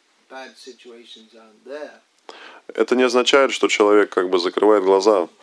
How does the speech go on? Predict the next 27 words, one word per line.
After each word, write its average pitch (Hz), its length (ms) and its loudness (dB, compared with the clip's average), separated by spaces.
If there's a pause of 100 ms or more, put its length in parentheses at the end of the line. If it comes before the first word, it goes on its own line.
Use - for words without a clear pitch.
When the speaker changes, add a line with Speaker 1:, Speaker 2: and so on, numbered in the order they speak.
(240)
Speaker 2:
то - 100 -10
есть 90 100 -6
что - 120 -4
он 92 100 -2
не 98 80 -2
видит 98 260 -2
каких-то, 90 580 -6
э, - 1400 -16
не 95 100 -8
сталкивается 98 480 0
с - 60 -8
какими-то 92 440 -6
трудностями 98 480 -2
или 87 80 -6
проблемами. 90 540 -2 (160)
Speaker 1:
Or - 180 -20
that 131 180 -20
you 120 200 -20
pretend 139 500 -20
that 120 140 -20 (120)
bad 127 320 -20
is 117 260 -20
good 127 300 -14
or 120 80 -20
that 117 240 -20
there's 117 200 -20
no 120 120 -20